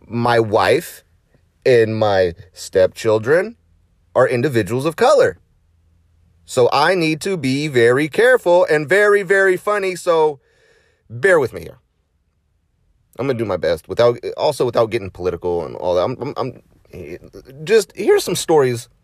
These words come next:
of what it's like a day in my life. So I, Chester Franklin, uh, let's just start with the most recent story today. I went to the liquor store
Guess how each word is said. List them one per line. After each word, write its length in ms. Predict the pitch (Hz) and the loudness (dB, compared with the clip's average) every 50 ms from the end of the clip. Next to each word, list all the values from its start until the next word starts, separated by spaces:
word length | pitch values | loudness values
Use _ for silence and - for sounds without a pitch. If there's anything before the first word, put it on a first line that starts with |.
| _ _ _ _ _ _ _ _ _ _ _ _ _ _ _ _ _ _ _ _ _ _ _ _ _ _ _ _ _ _ _ _ _ _ _ _ _ - | _ _ _ _ _ _ _ _ _ _ _ _ _ _ _ _ _ _ _ _ _ _ _ _ _ _ _ _ _ _ _ _ _ _ _ _ _ -4
of 140 | 117 117 107 | -4 -2 -2
what 180 | 113 151 160 | 0 0 0
it's 160 | 156 - - | 0 0 -4
like 360 | - 123 117 104 104 - - _ _ _ _ _ | -2 0 0 0 0 -2 -8 _ _ _ _ _
a 100 | - 101 | -6 -6
day 260 | 98 90 98 95 98 95 | -4 -4 -2 -4 -2 -4
in 120 | 87 80 | -4 -4
my 180 | 82 85 82 78 | -4 -4 -4 -4
life. 480 | 76 73 - - - - - _ _ _ _ _ _ _ _ _ _ _ _ _ _ _ _ _ _ _ _ _ _ _ _ _ _ _ _ _ _ - - _ _ | -6 -10 -16 -18 -20 -20 -20 _ _ _ _ _ _ _ _ _ _ _ _ _ _ _ _ _ _ _ _ _ _ _ _ _ _ _ _ _ _ -16 -16 _ _
So 160 | - - 165 - | -6 -4 -2 -2
I, 240 | - 254 285 311 - | 0 0 0 0 0
Chester 360 | - - 185 175 - - 185 | 0 0 -2 0 0 -4 -4
Franklin, 500 | - - 98 87 - - - 82 90 107 - _ _ _ _ _ - - - - _ _ _ _ _ _ _ _ _ - | -2 -2 -4 -4 -4 -6 -8 -10 -10 -10 -14 _ _ _ _ _ -20 -20 -20 -20 _ _ _ _ _ _ _ _ _ -10
uh, 200 | - 156 175 170 | -8 -6 -4 -2
let's 180 | 165 269 - | -2 -4 -4
just 140 | - 294 - | -4 -6 -2
start 180 | - - - - | 2 2 2 2
with 100 | 165 - | 2 0
the 60 | 139 | 0
most 220 | 131 131 123 - | 0 0 0 0
recent 280 | 107 117 127 123 107 95 | -2 -4 -4 -4 -6 -6
story 200 | - 92 90 87 | -4 -2 -2 -2
today. 300 | 82 - 90 85 73 - _ _ _ _ _ _ _ _ _ _ _ _ _ _ _ _ _ _ _ _ _ _ _ _ _ _ _ _ _ _ _ _ _ _ _ - _ _ _ _ _ _ _ _ _ _ _ _ _ _ _ - | -2 -2 -2 -2 -2 -4 _ _ _ _ _ _ _ _ _ _ _ _ _ _ _ _ _ _ _ _ _ _ _ _ _ _ _ _ _ _ _ _ _ _ _ -20 _ _ _ _ _ _ _ _ _ _ _ _ _ _ _ -4
I 80 | - 123 | -2 0
went 160 | 185 285 - | 0 0 0
to 60 | 233 | -2
the 80 | 190 156 | -2 0
liquor 240 | 131 123 117 - - | 0 0 0 -2 -4
store 280 | - - 82 73 - | -6 -4 -4 -4 -4